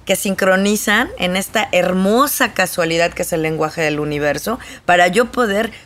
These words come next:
contagiar esta, esta alegría y esta emoción, y espero que se escuche en el micrófono, la alegría y la emoción de la gratitud y la celebración con la que estamos absolutamente conectados, no solamente al universo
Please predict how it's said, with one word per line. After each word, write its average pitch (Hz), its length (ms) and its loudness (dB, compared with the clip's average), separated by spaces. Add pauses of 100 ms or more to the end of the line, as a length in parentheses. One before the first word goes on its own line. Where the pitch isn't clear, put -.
contagiar 202 1000 0 (220)
esta, 240 440 0 (200)
esta 208 260 0
alegría 233 760 4
y 214 80 0
esta 226 200 0
emoción, 226 600 2
y - 20 4
espero 220 280 0
que 220 80 -8
se 190 80 -2
escuche 196 400 -4
en 196 120 -2
el 170 140 0
micrófono, 180 640 0
la 185 140 4
alegría 233 640 2
y 269 60 2
la 247 120 4
emoción 240 640 2
de 247 80 2
la 233 120 2
gratitud 202 760 -2
y 285 80 -2
la 135 140 0
celebración 202 1120 0 (340)
con 233 200 4
la 233 160 0
que 233 180 0 (300)
estamos 277 560 0
absolutamente 240 960 0
conectados, 185 640 0
no 302 260 0
solamente 269 840 0
al 185 120 0
universo 165 680 0